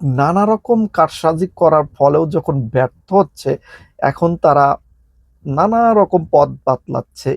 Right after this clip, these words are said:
এই সরকারকে কিভাবে অস্থিতিশীল পরিস্থিতিতে ফালানো যায়।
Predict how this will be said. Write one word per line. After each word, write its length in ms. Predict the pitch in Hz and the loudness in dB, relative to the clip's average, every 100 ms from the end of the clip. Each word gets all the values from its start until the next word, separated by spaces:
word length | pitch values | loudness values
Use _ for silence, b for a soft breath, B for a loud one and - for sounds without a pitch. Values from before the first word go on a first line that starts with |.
| - | -4
এই 160 | 135 147 | -4 -4
সরকারকে 760 | - 151 143 139 - 139 135 - b b b _ | -2 0 2 0 0 0 0 -4 b b b _
কিভাবে 540 | 165 165 165 165 175 | -2 0 0 0 0
অস্থিতিশীল 760 | - - 123 - - - 123 160 | 0 -2 -4 -8 -14 -10 -4 -4
পরিস্থিতিতে 840 | - 147 143 - 139 131 - 160 - b b b - - | 0 -2 -2 -6 -6 -4 -2 -2 -2 b b b -20 -6
ফালানো 400 | 160 165 156 127 | 0 2 2 -2
যায়। 260 | 107 107 | -4 -8